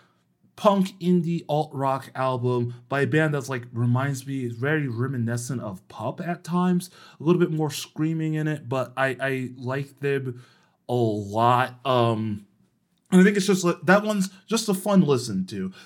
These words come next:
They do have some kind of, like, commentary on life. Their song, Equip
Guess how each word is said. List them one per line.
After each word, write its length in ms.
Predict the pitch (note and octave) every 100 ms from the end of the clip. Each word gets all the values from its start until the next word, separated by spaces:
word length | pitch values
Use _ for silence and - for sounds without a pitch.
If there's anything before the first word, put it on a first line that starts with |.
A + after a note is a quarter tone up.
| -
They 160 | E3
do 240 | D#3+ F#3 G3
have 240 | F3+ F3
some 220 | - E3
kind 200 | D3+ F3
of, 60 | D#3+
like, 140 | D3 C#3+
commentary 500 | D#3+ D#3 D3+ D#3+ D3
on 80 |
life. 180 | C3+ C#3
Their 140 | C3+ B2
song, 400 | B2 D3+ C#3+ D3 - -
Equip 540 | B2 A#2 - D#3+ D3